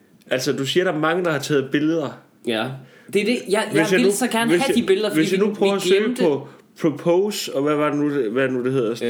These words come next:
Speaker 2: Øh,
Speaker 1: noget?
Speaker 2: Pantheon, ja.
Speaker 1: Øh, altså,
Speaker 2: På
Speaker 1: om
Speaker 2: Instagram, ja.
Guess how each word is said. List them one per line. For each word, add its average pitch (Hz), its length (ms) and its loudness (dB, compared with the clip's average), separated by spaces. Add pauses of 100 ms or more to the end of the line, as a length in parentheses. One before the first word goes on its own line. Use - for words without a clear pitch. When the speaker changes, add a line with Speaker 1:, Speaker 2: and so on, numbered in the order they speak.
Speaker 2:
Øh, 104 60 -2
Speaker 1:
noget? - 20 -6 (120)
Speaker 2:
Pantheon, 120 400 -4
ja. 120 120 -2 (880)
Speaker 1:
Øh, 127 480 2
altså, 143 220 0
Speaker 2:
På 139 60 0
Speaker 1:
om 139 180 0
Speaker 2:
Instagram, 113 380 0
ja. 120 120 -4